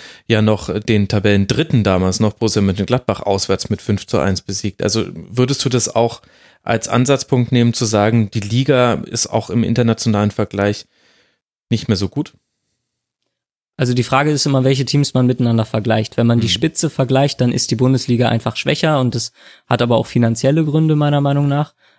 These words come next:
Speaker 2: ähm, was halt die Bundesliga extrem attraktiv macht, äh, auch im Vergleich zu anderen Ligen, die man sonst, wenn man sagt, okay, die Bundesliga ist nicht vergleichbar mit Premier League, nicht mehr vergleichbar mit der ersten spanischen Liga,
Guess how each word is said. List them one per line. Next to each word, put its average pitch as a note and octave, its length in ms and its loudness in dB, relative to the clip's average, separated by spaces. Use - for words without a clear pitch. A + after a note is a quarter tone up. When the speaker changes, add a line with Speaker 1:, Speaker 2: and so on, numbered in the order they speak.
Speaker 2:
ähm, A2+ 540 2
was - 260 -2
halt A#2+ 380 -2
die B2 240 -4
Bundesliga C3 440 0
extrem - 440 0
attraktiv - 560 -2
macht, C3+ 320 -2
äh, B2+ 380 0
auch - 240 -4
im B2+ 120 0
Vergleich A#2 380 0
zu A#2 200 0
anderen B2+ 380 2
Ligen, A#2+ 380 2
die A2+ 380 0
man A#2 260 2
sonst, B2 480 0
wenn A#2+ 100 2
man A#2 140 4
sagt, A2+ 280 0
okay, A#2+ 200 -2
die A#2 80 2
Bundesliga A#2+ 380 0
ist B2+ 100 -2
nicht C#3 140 0
vergleichbar B2+ 420 0
mit A#2+ 140 0
Premier B2 260 0
League, A#2+ 200 0
nicht B2 180 0
mehr B2 200 -2
vergleichbar A#2 480 0
mit A2+ 120 2
der - 100 0
ersten A#2 220 -4
spanischen D3 500 -2
Liga, C#3+ 300 0